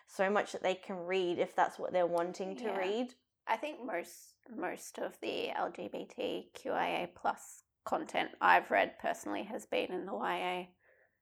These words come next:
Speaker 2: sphere. There's, there's
Speaker 1: Yeah.
Speaker 2: just a, a lot of it, and seems to be easier to find as, as well in,
Speaker 1: Absolutely,
Speaker 2: in
Speaker 1: yeah.
Speaker 2: that age range.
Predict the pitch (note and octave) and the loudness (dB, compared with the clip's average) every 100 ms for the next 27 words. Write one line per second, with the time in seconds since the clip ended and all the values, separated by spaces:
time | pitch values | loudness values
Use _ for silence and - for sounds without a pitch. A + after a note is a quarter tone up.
0 | _ - - F#3 F#3 F#3 F3 F3 - G#3 | _ -6 2 6 8 8 6 6 6 8
1 | G3+ D#3 G#3+ G#3 - - G#3 F#3+ G#3 G3+ | 10 8 6 4 0 4 4 8 6 8
2 | F#3 F3+ F#3 F3+ F3+ - F3+ F3+ F3 - | 8 10 8 8 6 6 6 6 0 -2
3 | - - _ - G3+ G#3+ G#3+ - A3 G3+ | -14 -20 _ -6 -2 -2 -6 0 2 2
4 | F#3+ F#3 - G3+ G3 G3 F3 F3 - - | 0 -4 -4 -4 0 6 6 6 -2 -10
5 | - - F#2+ - D#4+ G#4+ G#4 G4 A3 G#3 | -4 0 4 6 4 2 0 2 2 0
6 | - - G3 F#3+ F#3+ F#3 G3+ B3+ B3+ - | -4 -2 4 4 6 6 8 8 6 4
7 | F3+ E3+ E3+ F3 F#3 F#3 E3+ E3 E3+ F#3+ | 4 2 0 -4 0 4 6 4 2 0
8 | F#3+ G3+ A3+ D#4+ | -2 -2 -2 -4